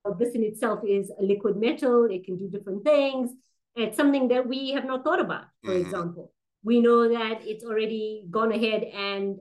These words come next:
Speaker 1: um, you know, um, understood the entire protein, um, makeup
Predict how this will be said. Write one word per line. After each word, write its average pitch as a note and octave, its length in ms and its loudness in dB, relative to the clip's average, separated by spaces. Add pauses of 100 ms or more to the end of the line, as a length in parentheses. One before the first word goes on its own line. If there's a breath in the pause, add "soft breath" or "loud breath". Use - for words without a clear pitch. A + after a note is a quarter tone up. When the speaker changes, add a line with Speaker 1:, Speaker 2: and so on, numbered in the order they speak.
Speaker 1:
um, G3+ 320 -6
you G#3+ 80 -4
know, F#3 360 0 (260)
um, G3 340 -4
understood A3 720 2
the G3+ 140 -4
entire G#3+ 420 -4
protein, A3 800 0
um, F#3+ 340 -10
makeup G3 460 -4